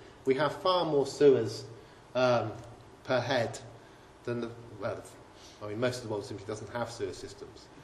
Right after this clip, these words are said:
Um, so I think part of what we should be thinking about is how do we use our sewer systems for greater good, but I'll, I'll move on. Secondly, in consolidation,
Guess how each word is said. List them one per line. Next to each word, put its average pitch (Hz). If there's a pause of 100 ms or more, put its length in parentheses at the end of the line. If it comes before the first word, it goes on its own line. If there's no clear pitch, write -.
(400)
Um, 110
so -
I 123
think 123
part 139
of 120
what 123
we 123
should -
be 117
thinking 120
about 110
is 110
how 131
do 120
we 107 (140)
use 120
our 113
sewer 113
systems -
for 123
greater 117
good, 104 (360)
but 98
I'll, 98
I'll 98
move 98
on. 87 (840)
Secondly, 208
in 139
consolidation, 131